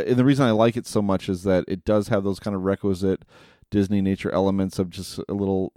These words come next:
anthropomorphizing and some, you know, kind of n-, touchy-feely, nar-, new agey narration by,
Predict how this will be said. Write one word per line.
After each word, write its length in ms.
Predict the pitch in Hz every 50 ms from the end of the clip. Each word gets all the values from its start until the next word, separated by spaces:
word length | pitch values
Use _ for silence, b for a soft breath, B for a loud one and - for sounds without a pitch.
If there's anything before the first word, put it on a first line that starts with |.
| _ -
anthropomorphizing 1400 | 87 98 95 - 95 87 - 101 95 92 92 92 90 90 - 98 92 90 92 95 87 92 98 95 92 92 92 90
and 140 | 90 90 -
some, 440 | - - 95 92 92 92 92 92 85 b b b b b b b b b b - 95 - _
you 140 | - 120 110
know, 400 | 101 98 95 95 98 87 60 50 - _ - -
kind 200 | - - 113 104
of 120 | 104 101 95
n-, 440 | 92 98 101 101 98 92 92 95 92
touchy-feely, 880 | - 113 101 - - 107 - - 110 110 104 101 101 101 98 98 101 98
nar-, 320 | 98 98 95 95 92 - -
new 600 | 64 55 85 101 104 98 95 104 104 110 107 104
agey 380 | 101 101 95 95 101 101 98
narration 500 | 92 98 95 98 95 95 - - 101 95
by, 540 | 90 92 90 87 87 87 87 87 85 80